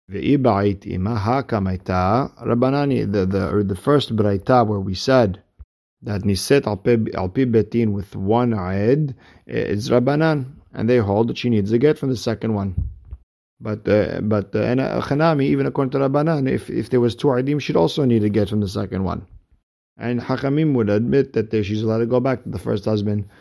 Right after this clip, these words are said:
V'tarei tzachi, explain like this, Chutz me'eshet ish v'sheniset al pi betin.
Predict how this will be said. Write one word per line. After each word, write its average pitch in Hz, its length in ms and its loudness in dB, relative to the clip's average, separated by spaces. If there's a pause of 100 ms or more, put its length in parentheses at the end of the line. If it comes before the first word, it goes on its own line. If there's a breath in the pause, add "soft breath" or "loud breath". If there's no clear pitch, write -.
(300 soft breath)
V'tarei 117 540 4
tzachi, 104 720 -2 (840)
explain 131 420 2
like 98 200 -2
this, 107 280 0
Chutz 143 340 -2
me'eshet 107 520 -2
ish - 280 -2
v'sheniset 101 880 -2
al 92 160 -6
pi - 140 -4
betin. 101 800 -2